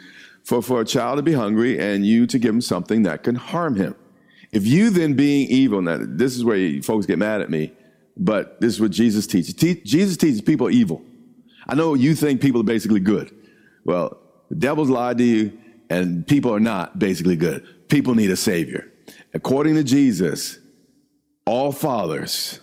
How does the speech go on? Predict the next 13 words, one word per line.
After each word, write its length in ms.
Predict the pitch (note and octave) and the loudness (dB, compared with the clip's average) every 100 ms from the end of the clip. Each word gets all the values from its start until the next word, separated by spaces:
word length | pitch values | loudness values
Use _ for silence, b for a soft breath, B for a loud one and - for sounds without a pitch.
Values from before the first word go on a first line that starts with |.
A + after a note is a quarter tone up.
| _ _ - | _ _ -6
all 200 | G#2+ A#2+ | -2 -2
parents, 720 | A#2+ C#3+ F#2+ D2+ - - - - | -2 -2 -2 -6 -8 -8 -10 -6
all 200 | G#2 B2+ | -4 -2
people 560 | D#3 G3+ D#3 F3 A2+ - _ _ _ _ _ _ | 0 0 0 -4 -8 -14 _ _ _ _ _ _
are 140 | F#2 G2 | -8 0
evil. 440 | B2+ F2+ C#2+ - - - - B B | 2 0 -4 -14 -20 -20 -20 B B
Uh, 140 | E2+ E2 | -4 0
we 140 | A2+ | 2
have 180 | G#2+ A2+ | 2 -2
a 60 | B2 | -2
bent 540 | G2 C3 C#2+ - - _ _ - | -2 -4 -6 -12 -16 _ _ -6
toward 500 | - A2 F2 D#2+ D2 - | 0 0 0 -2 -6 -14
selfishness. 920 | - - C#3 B2 - B2 - A#2+ A2 | -8 -2 -2 -2 -2 -2 0 0 -2